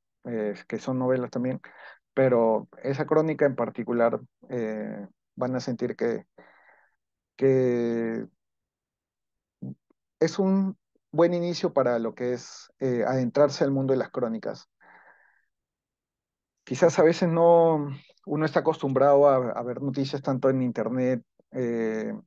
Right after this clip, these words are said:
muy, ya no tanto en papel, pero si pueden,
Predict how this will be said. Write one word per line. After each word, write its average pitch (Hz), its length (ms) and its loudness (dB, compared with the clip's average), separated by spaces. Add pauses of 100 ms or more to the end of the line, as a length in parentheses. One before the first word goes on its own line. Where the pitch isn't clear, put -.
(640)
muy, 131 400 -4 (140)
ya 135 140 -2
no 135 120 0
tanto 135 580 0 (500)
en 127 140 -8
papel, 127 540 0 (460)
pero 117 640 -2 (640)
si - 240 -14
pueden, 151 640 0